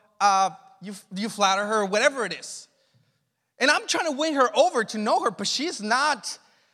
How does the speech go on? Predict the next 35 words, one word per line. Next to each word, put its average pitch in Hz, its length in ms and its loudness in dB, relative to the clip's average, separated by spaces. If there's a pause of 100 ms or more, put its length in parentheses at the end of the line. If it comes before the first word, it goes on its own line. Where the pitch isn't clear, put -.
(100)
that 226 240 0
type 202 220 -2
of 180 120 -6
girl. 170 340 0 (420)
She's 311 260 0
not 311 240 2
the 269 60 2
girl 247 260 2
that 226 120 0
she's 233 380 -4
gonna, 202 300 -4 (160)
you 196 80 -4
know, 220 120 2
go 208 200 4
with 226 260 2
it 220 380 2
if 175 60 -10
you 196 140 -4
aff-, 185 460 -8
aff-, 170 240 -8 (160)
affirm 208 440 -2
her 214 280 -2
with 180 260 -8
anything. 214 600 -8 (960)
And 220 100 2
she's 294 160 0
very 277 200 4
quiet 226 600 0 (640)
all 240 140 2
the 220 100 -2
time. 214 380 -4 (260)
She 269 160 -6
never 262 200 0
shares 233 360 -2
anything. 202 440 -12